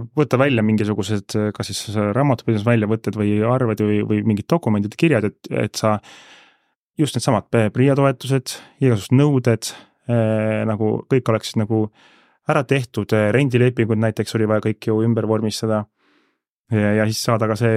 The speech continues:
jah, see nõusolek, et, et võib üldse, eks ju, täitsa uuele osaühingule see, mm, seda maad nagu nii-öelda siis üle anda, et, et see, et need kõik asjad oli vaja nagu ära teha, aga üldiselt, äh, mm,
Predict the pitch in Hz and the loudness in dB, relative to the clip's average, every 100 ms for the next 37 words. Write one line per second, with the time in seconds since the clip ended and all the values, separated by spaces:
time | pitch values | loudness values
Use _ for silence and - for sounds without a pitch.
0 | 110 117 - 120 113 113 113 139 107 107 | 2 0 -2 -2 0 0 2 2 2 2
1 | 101 - 98 - - 117 113 107 107 - | 0 -2 -8 -8 -6 2 2 4 0 -2
2 | 107 - 113 107 117 110 101 101 110 113 | -6 -4 -4 0 2 2 0 0 -2 -2
3 | 104 107 101 101 101 - - - _ _ | 0 0 0 0 -2 -6 -20 -20 _ _
4 | _ 123 - 101 101 98 98 98 98 98 | _ -10 -4 -2 0 0 0 0 0 -2
5 | 92 _ _ _ 110 101 131 117 98 98 | -6 _ _ _ 0 2 4 2 0 -2
6 | 101 101 95 98 101 104 135 123 127 123 | -2 -2 0 -2 -2 -2 2 2 4 2
7 | 98 92 95 - 101 104 - - - _ | 0 -6 -8 -6 -6 -6 -8 -14 -20 _
8 | 104 - 110 107 101 101 101 101 101 98 | -8 -4 -6 -4 -6 -4 -4 -2 -2 -2
9 | 98 - 101 - 151 123 104 104 147 180 | -4 -4 -6 -4 -2 0 0 2 2 0
10 | - 135 - 143 123 - _ _ _ _ | -4 -6 -2 -2 -2 -10 _ _ _ _
11 | _ _ _ _ _ 127 123 123 123 123 | _ _ _ _ _ -6 -2 0 0 0